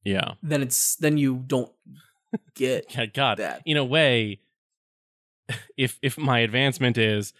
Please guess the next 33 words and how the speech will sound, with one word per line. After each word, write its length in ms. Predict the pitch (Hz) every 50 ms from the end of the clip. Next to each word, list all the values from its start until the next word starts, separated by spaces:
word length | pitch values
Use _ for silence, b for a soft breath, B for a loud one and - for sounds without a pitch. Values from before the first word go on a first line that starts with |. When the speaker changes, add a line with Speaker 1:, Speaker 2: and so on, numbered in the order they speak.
| b b b b b b
Speaker 1:
take 200 | - 131 120 -
a 80 | 117
move 300 | 113 110 113 117 120 110
from 160 | - 113 104
the 80 | 101 98
playbook 460 | - - 113 113 101 104 101 101 98 - _ _ _ -
that 80 | - 92
you 120 | 87 101 98
chose 500 | - - - 127 120 117 113 107 101 92
not 260 | 107 107 104 107 104
to 60 | 104
take 420 | 90 - 107 98 92 90 _ _ _ _ _ -
when 80 | - 101
you 80 | 98
made 200 | 98 101 101 95
the 60 | 92 95
character, 560 | - 113 110 101 90 - - 87 82 82 - _ b b b b b b b b b b
that's, 200 | 117 113 - -
like, 280 | 113 107 104 98 - _ _ -
inherently 640 | 135 123 113 - - 147 143 139 151 - 127 123
a 40 | 120 117
move 280 | 120 120 120 117 104
that 140 | 101 120 -
was 160 | 110 104 -
less 320 | 104 107 117 117 117 - 113
interesting 480 | 117 117 - 123 113 - 107 101 104
to 80 | 104 104
you. 340 | 98 92 90 90 90 90 - _ _ _ _ _ _ _ _ _ _ _
Speaker 2:
Take 280 | - - 139 127 127 143
your 120 | 127 113
second 440 | - - - 143 131 - 143 131 -
choice 360 | - - 139 123 117 117 -
move. 460 | - 117 117 117 110 107 107 104 -